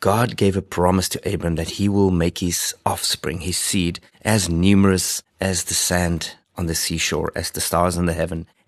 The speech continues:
And eventually, after the conundrum with the maidservant of his wife Sarah, finally God promises Abram that Sarah and himself would have a child called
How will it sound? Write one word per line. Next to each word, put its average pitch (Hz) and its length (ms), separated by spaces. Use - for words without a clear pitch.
And 95 560
eventually, 107 680
after 98 280
the 92 80
conundrum 92 580
with 80 400
the 92 100
maidservant 87 1040
of 92 120
his 90 160
wife 85 240
Sarah, - 600
finally 98 560
God 87 320
promises 92 640
Abram 90 320
that 82 160
Sarah 101 480
and 90 80
himself 85 520
would 92 80
have 98 160
a - 60
child 101 520
called - 280